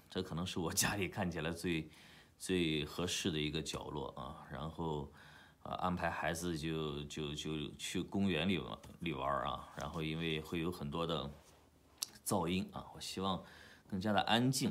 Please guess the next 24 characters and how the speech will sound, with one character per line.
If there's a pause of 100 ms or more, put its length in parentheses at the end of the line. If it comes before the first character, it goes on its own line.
(140)
啊， (100)
更
加
的
安
静，
让
大
家
有
一
个
更
美
好
的
体
验
啊。
我
也
不
知
道